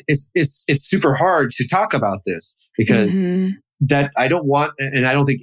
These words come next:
Speaker 1: any of us want to say that George Floyd's name doesn't deserve to be spoken over and over again, or,
Speaker 2: Sure.
Speaker 1: or Ahmaud Arbery's voice doesn't need to be spoken over and over again. And, and,
Speaker 2: Sure.
Speaker 1: and the decisions made within those courts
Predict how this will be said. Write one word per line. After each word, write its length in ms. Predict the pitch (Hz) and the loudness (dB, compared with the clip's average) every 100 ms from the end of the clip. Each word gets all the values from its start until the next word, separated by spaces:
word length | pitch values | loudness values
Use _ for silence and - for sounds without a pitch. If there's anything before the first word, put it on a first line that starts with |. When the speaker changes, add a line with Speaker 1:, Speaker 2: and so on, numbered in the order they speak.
| 139 | 0
Speaker 1:
any 180 | 196 170 | 2 2
of 120 | 110 | 0
us 200 | 104 - | -2 -2
want 160 | 117 113 | -2 0
to 60 | |
say 440 | - 117 107 101 98 _ _ 110 | -2 0 0 0 -4 _ _ -4
that 120 | 101 | 0
George 300 | 120 120 - | 2 2 0
Floyd's 400 | - 120 113 98 | -2 0 0 0
name 340 | 107 110 107 98 | 0 0 0 0
doesn't 320 | 107 104 101 | 0 0 -2
deserve 340 | 98 110 110 101 | -2 0 0 0
to 60 | |
be 100 | 95 | -2
spoken 440 | - - 113 101 92 | -2 0 0 0 -2
over 260 | 110 113 101 | 0 0 0
and 100 | 98 | 2
over 260 | 110 104 | 0 0
again, 280 | 101 95 90 - - 110 | 0 0 -2 -8 -6 0
or, 180 | 95 - | 0 0
Speaker 2:
Sure. 360 | - - 123 104 | -4 -2 0 2
Speaker 1:
or 40 | |
Ahmaud 200 | 110 113 | 4 2
Arbery's 480 | 113 123 123 113 101 | 2 0 0 0 0
voice 240 | 117 120 - | 0 -2 -2
doesn't 260 | 120 113 | -4 -2
need 140 | 113 117 | -4 -2
to 80 | |
be 80 | 107 | -2
spoken 420 | 101 113 113 123 101 | 0 0 0 0 -2
over 300 | 110 123 110 | 0 0 0
and 100 | 104 | 0
over 300 | 110 117 117 | 0 0 0
again. 280 | 101 98 87 _ _ - | 0 -2 -4 _ _ -2
And, 220 | 104 110 - | 0 -2 -2
and, 160 | 117 113 | 0 0
Speaker 2:
Sure. 400 | 101 98 92 87 _ - | 0 -2 -2 -6 _ 0
Speaker 1:
and 340 | 110 107 104 107 _ _ _ _ _ _ _ | 0 2 -2 -6 _ _ _ _ _ _ _
the 60 | - | 0
decisions 560 | - - 165 135 120 117 | 0 0 0 2 0 2
made 260 | 139 131 | 2 2
within 260 | 120 120 113 | 0 0 0
those 180 | 101 - | -2 -2
courts 600 | 143 160 127 - - | 0 0 0 -6 -16